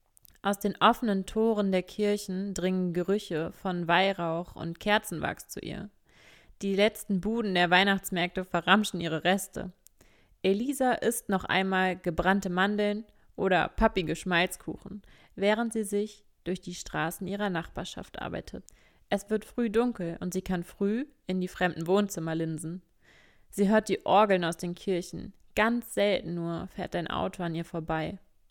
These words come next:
Darin festlich gekleidete fremde Menschen.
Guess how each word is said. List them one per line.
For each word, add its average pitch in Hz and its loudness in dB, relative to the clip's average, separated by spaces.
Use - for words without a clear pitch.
Darin 175 0
festlich - -4
gekleidete 180 -2
fremde 170 -4
Menschen. 180 -6